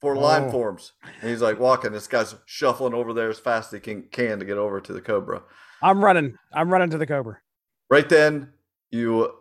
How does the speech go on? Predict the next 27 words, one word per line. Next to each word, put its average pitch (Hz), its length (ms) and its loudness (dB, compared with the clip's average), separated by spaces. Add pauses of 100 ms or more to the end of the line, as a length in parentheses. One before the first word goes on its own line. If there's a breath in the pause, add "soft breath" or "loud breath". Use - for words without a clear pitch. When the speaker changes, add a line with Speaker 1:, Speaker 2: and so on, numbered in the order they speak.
(280)
Speaker 1:
uh, 95 220 2
see. 107 560 -4 (1300)
Okay, 117 320 2
now 113 220 0 (100)
you, 143 240 -2
you 170 140 4
run 151 160 4
over. 123 140 2
I'll 123 100 0
stop, 117 260 -4
I'll 117 140 -2
go 107 140 -6
with 95 140 -8
that 92 220 -6
'cause 92 200 -12
you 107 100 -14
cut, - 220 -6
said 156 140 -4
it - 20 4
Speaker 2:
Okay. 170 60 0
Speaker 1:
right, - 180 0
you 135 100 -6
said 127 180 0
it 104 40 -2
right 98 160 2
away. 90 220 0
So 104 260 -6